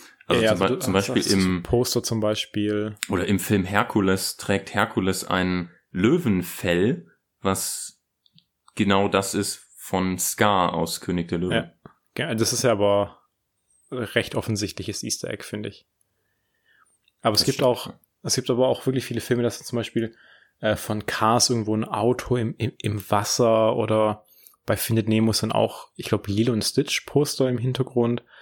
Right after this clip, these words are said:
Speaker 2: Also da gibt's, äh, ganz, ganz viele, äh, Cross-References.
Speaker 1: Ja.
Speaker 2: Und die machen das auch echt gut, finde ich.
Speaker 1: Ja.
Speaker 2: So. Und jetzt kommen wir zu einem größeren Thema. Und zwar, kennst du Foley?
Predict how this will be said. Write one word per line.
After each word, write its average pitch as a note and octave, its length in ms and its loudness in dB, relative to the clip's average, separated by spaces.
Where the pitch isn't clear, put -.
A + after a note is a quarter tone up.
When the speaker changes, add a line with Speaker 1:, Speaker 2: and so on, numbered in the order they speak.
Speaker 2:
Also A2 140 2
da A2 60 2
gibt's, - 300 -2
äh, B2 200 4
ganz, C3 240 2
ganz C#3+ 140 2
viele, A#2 440 0
äh, - 220 0
Cross-References. - 1160 -2
Speaker 1:
Ja. F#2 240 -2
Speaker 2:
Und A#2+ 360 2
die C#3 60 2
machen D#3+ 180 4
das D3 160 0
auch C#3 160 -4
echt - 200 -6
gut, - 140 -8
finde D#3 200 -14
ich. - 160 -20
Speaker 1:
Ja. A2 320 2
Speaker 2:
So. A2+ 360 0
Und C3 80 2
jetzt C3 160 0
kommen D3 140 2
wir A#2+ 60 2
zu - 140 -4
einem G#2+ 200 -6
größeren A2+ 440 0
Thema. D#3 380 0
Und A2+ 100 0
zwar, D3+ 640 -2
kennst - 280 0
du D3 280 -2
Foley? - 680 0